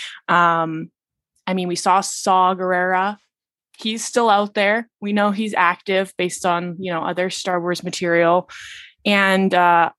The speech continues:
I also wanna know, I'm, I'm pouring all the questions out at once. We can just talk about it. I also wanna know, um, what, like, what is our, our man Rex up to? Because it kind, I'm getting the vibe it's something Rebel-ish,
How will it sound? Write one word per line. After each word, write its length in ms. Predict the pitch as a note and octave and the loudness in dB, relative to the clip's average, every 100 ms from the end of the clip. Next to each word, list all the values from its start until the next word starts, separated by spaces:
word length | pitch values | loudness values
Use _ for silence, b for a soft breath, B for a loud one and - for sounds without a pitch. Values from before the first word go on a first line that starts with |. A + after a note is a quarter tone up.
| - | -6
I 140 | F3+ | -2
also 440 | E3+ A3 - C4 | 0 0 0 -2
wanna 300 | G#3+ F#3+ F#3 | 0 0 0
know, 200 | E3+ E3 | -2 0
I'm, 200 | E3 E3+ E3+ | -2 -4 -6
I'm 140 | F#3 | -2
pouring 340 | - G#3+ G#3+ G3+ | 0 2 4 4
all 100 | F#3 | 2
the 80 | |
questions 340 | F#3 F#3 - G3 | 0 -4 -2 0
out 120 | F3 | 0
at 100 | D#3+ | -2
once. 320 | D#3 D3 - | -4 -6 -6
We 80 | E3+ | -8
can 100 | E3 | -8
just 160 | E3 - | -10 -6
talk 180 | D#3+ | -6
about 140 | D#3 D3+ | -4 -4
it. 60 | |
I 60 | D#3 | 0
also 240 | E3+ - | 0 0
wanna 220 | F#3+ F#3 F#3 | -2 -2 -2
know, 380 | F3+ E3 E3 D#3+ | 0 2 2 0
um, 420 | E3 D#3+ D#3+ D#3+ - B B B B | 0 -2 -4 -14 -18 B B B B
what, 260 | G3 C4+ - _ - | 0 0 0 _ -2
like, 160 | C4+ | -2
what 220 | G3+ C4+ - | 0 0 0
is 200 | F4 C#4 | -2 -2
our, 260 | - C4 B3+ - | 0 0 0 -2
our 120 | A#3 | 0
man 300 | A#3 B3 B3 | 0 -2 -4
Rex 300 | A#3+ - - | -4 -4 -4
up 160 | F3+ - | -4 -4
to? 300 | E3+ D3+ E3 | -10 -10 -10
Because 800 | G#3 G#3+ A3+ G#3+ G#3+ G#3 G#3 - | -8 -4 0 4 4 2 -2 -6
it 120 | G#3 G#3 | -8 -8
kind, 420 | - A3 B3 C#4+ | -4 0 0 2
I'm 180 | A#3 A3+ | 0 0
getting 320 | G#3+ C#4 F4+ | 0 0 -2
the 80 | E4+ | -2
vibe 440 | C#4 D4+ C4+ G3 F#3 | 0 2 2 0 -4
it's 180 | - | -10
something 520 | - G#3+ G3+ G3+ F#3+ E3 _ _ E3+ | -4 -4 -4 -8 -8 -12 _ _ -4
Rebel-ish, 960 | F#3+ F#3 F3+ - A#3 G#3+ E3+ G#3 - | -2 0 -2 -2 0 2 2 -2 -10